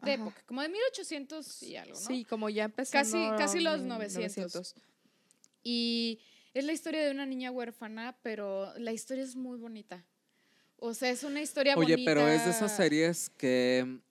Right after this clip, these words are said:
Speaker 3: me necesito sentar a verlas o las puedo ver mientras estoy haciendo otra cosa.
Speaker 1: No, yo creo que sí te deberías de sentar a verla. O sea, no
Speaker 2: Sí.
Speaker 1: tiene una trama tan complicada, pero la verdad es que es muy bonita de ver.
Speaker 3: Pero vale la pena.
Speaker 2: Y te
Speaker 1: Y vale
Speaker 2: deja
Speaker 1: la
Speaker 2: la
Speaker 1: pena.
Speaker 2: enseñanza.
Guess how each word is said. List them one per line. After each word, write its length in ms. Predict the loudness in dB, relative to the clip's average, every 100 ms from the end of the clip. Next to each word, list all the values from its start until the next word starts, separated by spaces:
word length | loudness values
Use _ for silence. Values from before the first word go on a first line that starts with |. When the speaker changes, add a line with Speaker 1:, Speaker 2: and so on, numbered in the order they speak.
| _ -8
Speaker 3:
me 200 | -2 0
necesito 960 | 0 0 -2 -2 0 2 4 2 -2
sentar 380 | -8 -8 -4 -2
a 80 | 0
verlas 560 | 0 2 0 0 -4 -4
o 140 | -2
las 160 | -2 -2
puedo 240 | -2 0
ver 220 | 2 2 0
mientras 340 | -6 -6 -8
estoy 280 | -6 -4 -4
haciendo 320 | -4 -10 -10
otra 100 | -14
cosa. 240 | -16 -14 -14 -16 _
Speaker 1:
No, 100 | -6
yo 140 | -4 -4
creo 140 | -6
que 100 | -6
sí 120 | -8
te 120 | -4 -4
deberías 280 | -2 -4
de 80 | -8
sentar 360 | -10 -12 -12 -12
a 40 |
verla. 320 | -12 -14 -18 _ -10 -2
O 60 |
sea, 140 | 2 2
no 100 | 2
Speaker 2:
Sí. 80 | 2
Speaker 1:
tiene 160 | 0
una 220 | 0 -2
trama 380 | 0 0 0 -2
tan 240 | 2 2 0
complicada, 800 | -8 -8 -10 -2 -2 0 -2 -6 _ -20 _ -2
pero 120 | 2
la 120 | 4
verdad 220 | 2 2
es 120 | 0 -2
que 80 |
es 80 | -8
muy 140 | -8 -8
bonita 360 | -8 -8 -6
de 140 | -6 -2
ver. 100 | 2
Speaker 3:
Pero 140 | 4
vale 200 | 4 4
la 120 | 4
pena. 280 | 2 -2 -2
Speaker 2:
Y 120 | -2 2
te 120 | 8
Speaker 1:
Y 20 |
vale 140 | 8
Speaker 2:
deja 120 | 8 6
Speaker 1:
la 40 |
Speaker 2:
la 40 | 4
Speaker 1:
pena. 120 | 2
Speaker 2:
enseñanza. 800 | 0 0 0 -2 -4 -8 -12